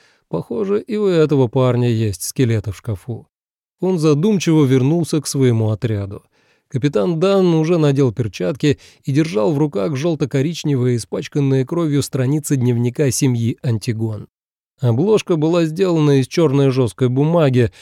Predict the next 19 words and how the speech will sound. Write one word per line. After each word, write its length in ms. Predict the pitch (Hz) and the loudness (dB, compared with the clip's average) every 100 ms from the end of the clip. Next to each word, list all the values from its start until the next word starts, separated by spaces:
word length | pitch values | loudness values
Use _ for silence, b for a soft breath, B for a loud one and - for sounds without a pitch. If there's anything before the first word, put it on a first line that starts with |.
| B B | B B
а 180 | - 127 | -2 0
от 100 | 120 | 0
самой 340 | - 127 175 170 | 0 2 4 4
рукописи 500 | 165 143 156 151 156 | 2 0 -6 -4 -4
веяло 440 | 151 208 165 139 | -2 0 0 0
древностью, 1000 | 117 127 160 156 131 120 - 127 113 101 | 2 2 2 2 2 0 0 -2 -2 -2
далёким 520 | 127 139 190 156 117 107 | -4 0 2 2 0 0
прошлым, 640 | 143 180 156 151 143 123 b b b b | 0 2 2 2 2 2 b b b b
но 280 | 123 117 139 | 0 2 2
никаких 480 | 202 214 202 202 - | 2 -2 -4 -4 -4
признаков 580 | 151 147 175 180 - 156 | -2 -2 -2 -6 -6 -2
разложения 840 | 160 147 139 104 117 160 165 131 | 0 2 2 2 0 2 2 2
или 100 | 127 | 2
гниения 600 | 123 127 123 113 131 143 | 2 2 2 2 0 0
не 240 | 165 180 143 | -2 -2 -4
было. 300 | 113 113 - _ b b b | -4 -8 -14 _ b b b
Бумага 460 | 117 113 156 190 | -2 0 -2 -4
сохранилась 600 | 151 156 139 113 110 110 | -6 -4 -2 -2 -2 -4
отлично. 640 | 135 127 170 139 - - | -4 -4 -6 -10 -14 -16